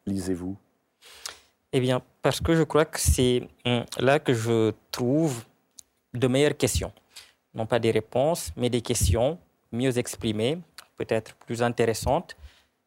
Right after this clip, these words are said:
Speaker 2: devant une grande question qui est quand même fondamentale, qui est qu'est-ce qu'un être humain, qu'est-ce qu'un homme, donc que suis-je personnellement,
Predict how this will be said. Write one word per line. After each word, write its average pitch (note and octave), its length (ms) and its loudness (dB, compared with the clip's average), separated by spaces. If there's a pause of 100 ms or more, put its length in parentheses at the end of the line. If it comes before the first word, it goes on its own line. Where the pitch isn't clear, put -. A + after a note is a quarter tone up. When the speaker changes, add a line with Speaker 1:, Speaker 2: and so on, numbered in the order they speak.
(600)
Speaker 2:
devant C3+ 560 2 (500)
une E3+ 180 2
grande C#3 220 2
question G#2+ 320 -2
qui - 100 -6
est A2+ 40 -2
quand B2 100 2
même B2+ 80 2
fondamentale, A2 840 0
qui A2 220 -2
est C#3 80 0 (140)
qu'est-ce - 220 -2
qu'un G#2+ 200 -4
être G#2+ 220 -2
humain, A2+ 280 -2 (240)
qu'est-ce - 200 -6
qu'un G2 240 -4
homme, D#3+ 180 -2 (420)
donc - 120 -10 (100)
que - 80 -2
suis-je C3 480 -6
personnellement, G2+ 640 -6